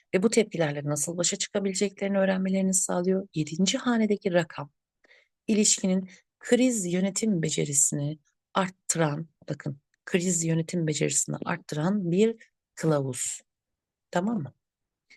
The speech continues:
Şimdi mesela burada diyelim ki birden değil de üçten bir örnek verelim. Üç sayısıyla. Şimdi, e,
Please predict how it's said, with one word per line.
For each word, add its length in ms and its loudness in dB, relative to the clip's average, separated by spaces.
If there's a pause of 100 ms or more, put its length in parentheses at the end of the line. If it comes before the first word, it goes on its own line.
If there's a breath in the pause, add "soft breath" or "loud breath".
(1040 soft breath)
Şimdi 300 4
mesela 560 4 (240)
burada 540 2
diyelim 340 2
ki 380 0 (580 loud breath)
birden 440 4
değil 300 4
de 220 0 (140)
üçten 600 0
bir 200 0
örnek 420 -2
verelim. 320 -4 (1080)
Üç 140 0
sayısıyla. 520 -2 (680 loud breath)
Şimdi, 400 2 (500)
e, 300 2